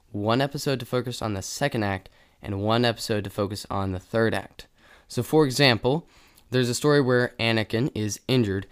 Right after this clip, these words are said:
and they crash land on a primitive planet, and this planet, his Padawan has to go find help, and that's the end of episode one. The climax of that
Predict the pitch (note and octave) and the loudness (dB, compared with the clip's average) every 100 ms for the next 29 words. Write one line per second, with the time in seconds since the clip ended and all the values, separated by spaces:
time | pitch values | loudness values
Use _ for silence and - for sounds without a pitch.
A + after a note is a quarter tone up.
0 | _ G#2+ G#2+ G#2+ A#2+ A#2+ - A#2+ A2+ A2 | _ -2 0 2 4 4 4 0 0 0
1 | G#2+ G2+ - C3 B2+ B2+ - A2+ G2+ A#2 | -2 -2 0 4 4 2 -2 0 2 0
2 | - - _ - A2+ G#2+ - - - _ | -6 -20 _ -4 0 0 -2 -8 -12 _
3 | _ _ _ _ A#2+ A2 G#2+ A2 G2+ A2+ | _ _ _ _ 2 2 2 0 0 2
4 | A2 G#2+ G#2+ G#2 A2 - G#2+ G#2 G#2 G2+ | 2 2 0 -2 -4 -2 -2 0 0 -2
5 | - F3+ F3 - - - _ _ - G#2+ | 4 4 4 -2 -16 -18 _ _ -4 0
6 | G#2+ G#2+ - G2+ G2+ G2+ G#2+ G2+ G2 - | 0 0 -2 -4 -2 -2 -2 -2 -6 -4
7 | A2 G2+ F#2+ - G#2 A2 A#2+ G2 F#2+ G#2 | -2 -2 -4 -10 -6 0 2 2 -2 2
8 | B2+ B2 A2+ G#2+ G#2+ G#2 A2 | 4 6 6 4 -6 2 2